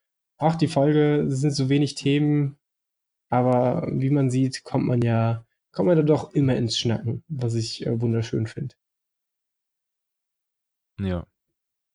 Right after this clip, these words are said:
Speaker 1: Mega.
Speaker 2: Gut, dann, ähm, bedanke ich mich bei dir <laughs> und, äh, bedanke mich weiterhin bei allen Hörerinnen und Hörern, die immer so fleißig uns schreiben und uns hören und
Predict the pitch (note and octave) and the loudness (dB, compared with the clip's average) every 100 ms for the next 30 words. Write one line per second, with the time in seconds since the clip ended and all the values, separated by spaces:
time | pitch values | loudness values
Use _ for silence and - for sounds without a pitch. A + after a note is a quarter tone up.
0 | - A2 G#2 G2+ A#2+ A2+ - _ _ _ | -4 -2 0 -2 -4 -6 -10 _ _ _
1 | _ _ _ _ _ _ _ _ _ _ | _ _ _ _ _ _ _ _ _ _
2 | _ _ F#3+ A2 - - - - - - | _ _ -8 -8 -8 -6 -4 -4 -6 -10
3 | _ A#2+ A#2 A#2+ A2+ G#2+ G#2+ G2+ G2+ - | _ 0 0 0 -2 -2 -2 -2 -4 -8
4 | - G#2 G#2 G#2 G2 F#2+ F#2+ C#3+ G3 - | -6 -4 -4 -6 -4 -2 0 -2 -4 -10
5 | - C3 A#2 A2+ - - - G#2+ G2+ F#2+ | -10 -8 -8 -8 -2 0 0 -2 -2 -4
6 | F#2+ - - _ _ _ _ _ _ _ | -6 -12 -20 _ _ _ _ _ _ _
7 | _ _ - G2 F#2 F#2 F#2+ F#2 F#2 F2+ | _ _ -8 -2 -2 -2 -2 -2 -2 -6
8 | - F2+ F#2 G2+ A#2+ G#2+ F#2+ F#2+ F#2+ G2 | -4 -4 -2 -6 -4 -4 -2 -4 -6 -6
9 | G2+ G2+ F#2+ G2+ F2+ - B2+ B2+ A#2+ G#2+ | -4 -4 -2 -4 -4 -2 0 0 -2 -2
10 | F#2+ G2 - _ - F#2 F#2+ F#2+ - G2 | -2 -2 -8 _ -6 -2 -2 -4 -2 -2
11 | F#2+ F#2+ F#2 - G2+ G#2+ F#2 E2+ F2+ - | -2 -6 -6 -2 -2 0 -2 -6 -6 -4
12 | G#2 G#2 G2 F2+ F2+ - | -2 -2 -2 -4 -6 -8